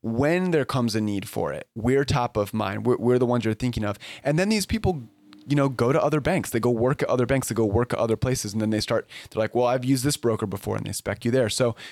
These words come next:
so that's really, like, the point is to, is to just be, y-, you know, to be top of mind and to be the brand that is known for, for bringing value to them.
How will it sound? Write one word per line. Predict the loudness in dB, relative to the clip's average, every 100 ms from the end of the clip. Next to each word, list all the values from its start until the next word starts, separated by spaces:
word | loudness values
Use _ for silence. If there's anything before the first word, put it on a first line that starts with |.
| -20 _
so | -6 -2
that's | 0 0 0
really, | 2 2 2 0
like, | -2 -2 -2
the | -2
point | -2 0 -2 -2
is | -4 -6
to, | -2 -2 -2
is | -4 -6
to | -6
just | -4 -4 -2
be, | 0 0 0 -4 _ _ -20
y-, | -8
you | 0 2
know, | 2 -2 -6 -14 -14 -8
to | -4
be | -2 -2
top | -2 -2 0
of | -2 -2
mind | -2 -2 0 -2 -4
and | -6
to | -6
be | -4 -2
the | -2
brand | -4 -4 -2 -4 -4
that | -6
is | -6 -6
known | -4 -4 -4
for, | 0 0
for | 0 0
bringing | 0 -2 -4
value | -4 -4 -4
to | -6
them. | -8